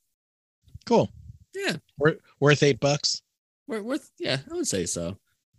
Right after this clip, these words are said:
Speaker 2: Well, maybe not eight bucks. Maybe if it was, if it was, like, on sale for, like, half that,
Speaker 1: <laughs>
Speaker 2: I would say that'd be more worth it. But it's definitely worth checking out if you, like,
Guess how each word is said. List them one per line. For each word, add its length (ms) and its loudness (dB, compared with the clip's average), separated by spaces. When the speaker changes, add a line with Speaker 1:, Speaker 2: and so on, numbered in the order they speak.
Speaker 2:
Well, 100 -4
maybe 220 4
not 240 2
eight 160 2
bucks. 260 -2
Maybe 200 -4
if 60 -4
it 40 -2
was, 60 -4
if 80 -6
it 80 -6
was, 160 2
like, 160 2
on 160 -2
sale 280 0
for, 120 -6
like, 180 -2
half 360 -8
that, 320 -2
Speaker 1:
<laughs> 380 -8
Speaker 2:
I 80 -2
would 140 2
say 240 4
that'd 180 2
be 120 0
more 200 0
worth 280 -6
it. 180 -6
But 300 -2
it's 160 2
definitely 220 2
worth 220 0
checking 300 -4
out 140 -4
if 40 -6
you, 100 0
like, 180 -2